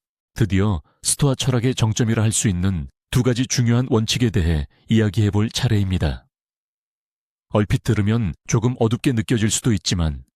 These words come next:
사실은 우리에게 엄청난 자유와 삶의 의미를 깨닫게 해주는 원칙들입니다.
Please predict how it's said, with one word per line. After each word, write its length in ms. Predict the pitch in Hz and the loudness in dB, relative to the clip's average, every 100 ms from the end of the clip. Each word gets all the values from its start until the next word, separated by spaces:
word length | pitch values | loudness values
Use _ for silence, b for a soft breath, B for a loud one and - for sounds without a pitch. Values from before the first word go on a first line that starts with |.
| _ _ _ _ _ _ | _ _ _ _ _ _
사실은 560 | - 110 117 110 120 78 - | -4 -2 0 0 0 -4 -2
우리에게 400 | 113 113 110 127 | 2 2 2 0
엄청난 560 | 107 113 123 113 120 | 0 0 0 0 -2
자유와 500 | - 107 92 78 67 b b | 0 0 2 0 -4 b b
삶의 380 | - 131 120 127 | 0 2 2 2
의미를 380 | 113 101 101 113 | 2 2 0 0
깨닫게 460 | 135 123 - 131 | 0 0 0 0
해주는 380 | 110 104 95 113 - | 0 0 0 -2 0
원칙들입니다. 960 | 107 104 - 127 104 92 87 69 64 | -2 -2 -4 -2 -2 -2 -2 -4 -6